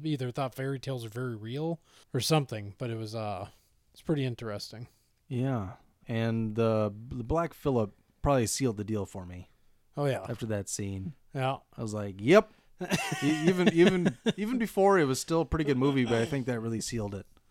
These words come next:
Speaker 1: Yep.
Speaker 2: I was like, "Yep, I am fully on board with this film."
Speaker 1: <laughs> Yeah.
Speaker 2: So let's, uh, let's get into it here. I've pulled some storyline kind of bullet points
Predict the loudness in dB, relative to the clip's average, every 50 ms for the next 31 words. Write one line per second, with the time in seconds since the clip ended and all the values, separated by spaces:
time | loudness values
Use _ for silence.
0 | -4 2 2 2 2 2 -4 _ _ _ _ _ _ -12 -8 -8 -6 -4 -4 -2
1 | 0 0 0 0 -2 -2 -2 0 2 2 2 2 0 0 2 4 4 6 6 4
2 | 4 4 4 4 4 4 2 0 -2 -4 -4 -4 -4 -4 -6 -8 -6 -4 -4 -4
3 | -4 -4 -6 -8 -10 -10 -18 -20 -18 -12 -10 -6 -6 -6 -6 -6 -10 -20 -20 -20
4 | -20 -20 -20 -20 -20 -20 -20 -20 -20 -20 -20 -20 -20 _ _ -14 -12 -10 -10 -12
5 | -14 _ _ _ _ -20 -20 -20 -20 -20 -20 -20 -14 -10 -6 -2 -2 0 0 0
6 | 0 -2 -2 -4 -2 2 2 4 4 4 2 -2 -2 -2 -2 0 2 2 2 2
7 | 2 0 0 -2 0 -2 -2 -4 _ _ _ _ _ _ _ _ -20 -20 -14 -12
8 | -8 -2 0 2 2 2 2 0 0 0 2 2 2 0 0 -2 -4 -6 -10 -14
9 | _ _ _ _ _ _ -20 -20 -16 -12 -4 -2 0 2 2 2 0 0 0 0
10 | -2 -2 -4 -8 _ _ _ _ -20 -20 -20 -20 -14 -12 -10 -6 -2 0 0 -2
11 | -2 -2 -4 -4 -4 -4 -6 -6 -6 -8 -8 -10